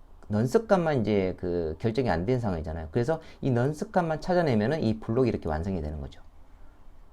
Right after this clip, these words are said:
그래서 이 넌스 값을 찾기 위한 과정이 이제 작업이라고 이해하시면 되는데,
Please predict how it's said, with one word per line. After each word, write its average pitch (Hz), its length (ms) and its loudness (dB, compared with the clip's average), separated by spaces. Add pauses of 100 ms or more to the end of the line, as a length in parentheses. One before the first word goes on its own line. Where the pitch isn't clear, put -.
(240)
그래서 165 300 4 (220)
이 170 140 2
넌스 160 420 2
값을 202 360 2
찾기 - 420 -4
위한 185 200 2
과정이 110 420 0
이제 87 140 0
작업이라고 135 720 0
이해하시면 101 600 0
되는데, 80 580 -2